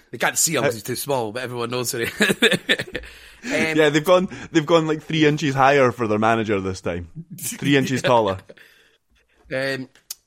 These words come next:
Speaker 1: right, um, I think there's a, I th-, I'd like to say that I think Hibs handled it quite shit.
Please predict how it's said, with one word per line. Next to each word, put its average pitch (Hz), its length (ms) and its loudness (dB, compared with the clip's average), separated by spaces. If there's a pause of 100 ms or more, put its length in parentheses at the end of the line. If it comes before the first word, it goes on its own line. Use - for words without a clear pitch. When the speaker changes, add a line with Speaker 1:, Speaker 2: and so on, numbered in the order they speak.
(220)
Speaker 1:
right, 156 380 -2
um, 147 180 -6 (400)
I - 40 -6
think 190 120 -6
there's 180 140 -6
a, 147 260 2 (400)
I 139 100 0
th-, - 200 -14
I'd 127 80 -6
like 143 160 -8
to 139 100 -12
say 139 200 -4
that 123 120 -4
I 92 40 -6
think 127 420 -8
Hibs 120 340 -6
handled 156 640 -4
it 170 160 -8
quite - 480 -6
shit. - 520 -6